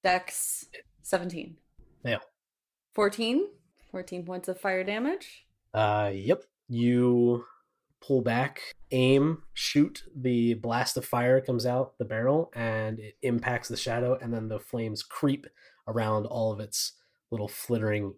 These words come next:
Speaker 2: shadow pieces until it's entirely extinguished.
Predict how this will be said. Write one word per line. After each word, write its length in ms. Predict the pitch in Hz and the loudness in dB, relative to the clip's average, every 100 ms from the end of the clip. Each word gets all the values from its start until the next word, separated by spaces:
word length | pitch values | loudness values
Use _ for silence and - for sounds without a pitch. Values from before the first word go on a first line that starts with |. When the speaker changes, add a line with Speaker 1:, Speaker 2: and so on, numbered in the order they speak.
| _ | _
Speaker 2:
shadow 480 | - 117 107 107 104 - _ _ _ _ _ _ _ _ _ _ _ | -4 -2 -2 -4 -6 -14 _ _ _ _ _ _ _ _ _ _ _
pieces 400 | - 110 - 95 | -6 -4 -4 -4
until 320 | 98 92 104 | -6 -4 -4
it's 280 | 92 - - _ - - - _ _ _ _ _ _ | -4 -6 -8 _ -4 -4 -4 _ _ _ _ _ _
entirely 340 | 117 110 98 95 | -2 0 2 0
extinguished. 440 | - 98 90 - | -4 -4 -4 -6